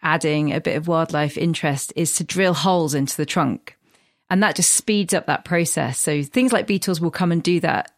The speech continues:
anyway. But if you're drilling the holes, then you've got a ready-made bee hotel in that dead tree, which is just great, isn't it?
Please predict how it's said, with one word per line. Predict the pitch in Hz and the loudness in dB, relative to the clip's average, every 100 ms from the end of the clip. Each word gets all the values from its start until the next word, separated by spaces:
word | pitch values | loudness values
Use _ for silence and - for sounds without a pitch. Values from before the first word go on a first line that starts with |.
| - | -2
anyway. | 180 170 139 131 127 - - - - | 2 2 2 0 -2 -6 -16 -10 -4
But | 180 | -2
if | - | 0
you're | 208 208 | 0 2
drilling | 196 208 185 | 2 2 2
the | 165 | 0
holes, | 160 151 143 | 0 0 0
then | 175 | 0
you've | 180 185 | -2 0
got | 220 | -2
a | 190 | 0
ready-made | 214 202 190 180 170 - | 0 0 2 2 0 0
bee | 190 175 | 2 2
hotel | 156 147 139 127 131 123 - | 2 0 0 0 -2 -6 -2
in | 185 165 | 2 2
that | 156 - - | 2 -2 -2
dead | 156 143 | -2 -2
tree, | - 170 127 | -2 0 0
which | 139 120 - | -2 -4 -4
is | 170 - - _ - | -4 -6 -10 _ -8
just | - | -6
great, | - 180 175 | 0 0 0
isn't | - - | -4 -6
it? | 92 | -6